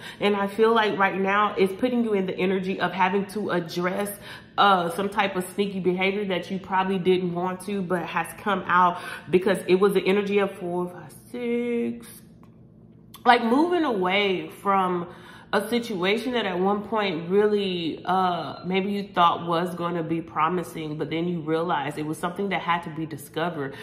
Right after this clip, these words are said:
Maybe Aquarius is something you needed to discover within yourself, or it was something that you needed to discover about someone else. Yeah.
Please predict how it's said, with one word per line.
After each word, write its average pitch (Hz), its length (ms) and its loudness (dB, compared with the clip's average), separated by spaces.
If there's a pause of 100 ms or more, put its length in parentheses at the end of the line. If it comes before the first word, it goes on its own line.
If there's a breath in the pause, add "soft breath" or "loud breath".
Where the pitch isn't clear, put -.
(200 loud breath)
Maybe 202 300 0
Aquarius 196 460 -4
is 190 120 -6
something 190 300 -4
you 190 60 -2
needed 185 240 0
to 185 80 -2
discover 185 460 -4
within 180 260 -6
yourself, 202 720 -6
or 214 200 8
it 196 60 2
was 196 220 0
something 214 340 -2
that 180 240 -2
you 202 60 -4
needed 185 300 2
to 185 60 0
discover 175 580 -2
about 170 640 0
someone 165 800 -2
else. 160 460 0 (2000)
Yeah. 165 580 -2